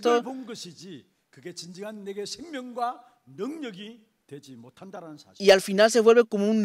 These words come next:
Speaker 1: libro más para nosotros y no tiene poder ni vida en nosotros
Speaker 2: 제가
Speaker 1: esta,
Speaker 2: 처음
Speaker 1: esta
Speaker 2: 일본
Speaker 1: Biblia.
Speaker 2: 캠프에 한번 참여해 봤었습니다.
Speaker 1: Un día asistí a un campamento en Japón.
Speaker 2: 음, 집집마다 들어가서 이제 캠프를 하는데요.
Speaker 1: Entré a un campamento de evangelismo y entramos a un lugar.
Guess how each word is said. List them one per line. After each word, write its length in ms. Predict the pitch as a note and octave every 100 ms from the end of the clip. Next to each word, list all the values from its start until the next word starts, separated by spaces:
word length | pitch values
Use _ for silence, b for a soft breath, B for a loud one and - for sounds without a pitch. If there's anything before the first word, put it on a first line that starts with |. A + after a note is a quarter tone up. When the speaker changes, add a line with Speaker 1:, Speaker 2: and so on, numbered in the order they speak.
| F#3
Speaker 1:
libro 280 | A#3 B3+ A3
más 240 | A3+ C4
para 160 | A#3+ G#3+
nosotros 420 | F#3 B3+ B3+ A3+
y 40 |
no 80 | G#3+
tiene 260 | - A#3 A3+
poder 500 | - F3+ F#3 A#3 A3+
ni 140 | G3
vida 380 | D#3+ A#3+ A#3+ A3+
en 100 | A3
nosotros 480 | A3 C#4+ F#4 G#4 A3+
Speaker 2:
제가 60 | G3+
Speaker 1:
esta, 160 | F#3
Speaker 2:
처음 260 | F3 E3 -
Speaker 1:
esta 220 | F#3 F3+ F3
Speaker 2:
일본 40 |
Speaker 1:
Biblia. 380 | E3+ D#3 D3 C3
Speaker 2:
캠프에 280 | - _ E3
한번 220 | B2 A#2+
참여해 400 | - D3 B2 G#2
봤었습니다. 560 | G#2+ _ G#2+ - _ _
Speaker 1:
Un 180 | - A3
día 320 | G#3+ A3 G#3+
asistí 680 | G#3 - F3+ - G3 G#3 G3+ -
a 80 | F3
un 100 | F3+
campamento 680 | G3+ F#3+ F3 F3 F#3 F#3 F3+
en 260 | E3+ E3+
Japón. 460 | E3 - C#4 G#3+ -
Speaker 2:
음, 340 | G#2+ G#2 G2+ G2+
집집마다 520 | - B2+ E3+ G#3 G3+ F3
들어가서 340 | C#3+ C3+ C3
이제 100 | A2+ _
캠프를 360 | - _ E3+
하는데요. 360 | A2 G2 F#2 _ _ _ -
Speaker 1:
Entré 300 | D#3+ D#3+ F3+
a 40 |
un 60 | F#3+
campamento 460 | G3+ F3+ F3 F#3+
de 20 |
evangelismo 460 | F#3+ F3+ F3+ G#3+ G#3+
y 100 | F#3+
entramos 340 | - F3 F#3+
a 40 | F3
un 60 |
lugar. 360 | F#3 F#3+ C4+